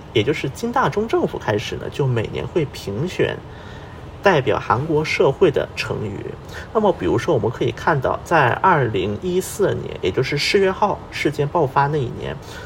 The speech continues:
那么对，那么当年的成语就指定为叫“指鹿为马”，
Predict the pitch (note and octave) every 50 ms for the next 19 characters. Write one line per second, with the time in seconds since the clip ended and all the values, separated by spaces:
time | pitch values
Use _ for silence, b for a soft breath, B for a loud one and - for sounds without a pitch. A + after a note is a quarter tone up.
0 | B B - E3 D3+ C#3+ B2 A#2+ - - F3 D#3 B2+ - - - - D3+ C#3+ C3
1 | B2+ - - F#3 G3 G3 G#3 G3+ E3+ A2 - - - G2 - - - - - -
2 | - A#2 C#3 B2+ G2 - - C3+ B2+ - - C#2+ - B2+ A#2+ A2 F#2+ D2 D2+ -
3 | - B2 G#2+ - - - G#2 D#2 - - F3 F#3 E3+ A#2+ G#2+ G#2 F#2 G#2 C#3 E3
4 | C#3+ - - -